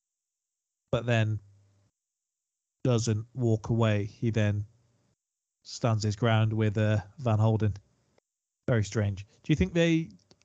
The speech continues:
try and have any kind of moral standpoint in this when you hear about what the actor that played Bother said,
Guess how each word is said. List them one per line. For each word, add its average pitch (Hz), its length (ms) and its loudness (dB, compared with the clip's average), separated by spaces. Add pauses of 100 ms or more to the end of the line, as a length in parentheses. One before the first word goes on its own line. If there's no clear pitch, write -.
(500)
try 165 300 2
and 165 160 0
have 160 340 0 (180)
any 147 160 2
kind 143 180 2
of 139 60 4
moral 139 240 2
standpoint 131 540 0
in 127 80 0
this 135 220 0
when 123 120 0
you 120 80 0
hear 123 180 4
about 117 200 2
what 113 120 -4
the 120 100 0
actor 120 260 -4
that 117 80 -6
played 117 200 0
Bother 113 220 2
said, 110 340 0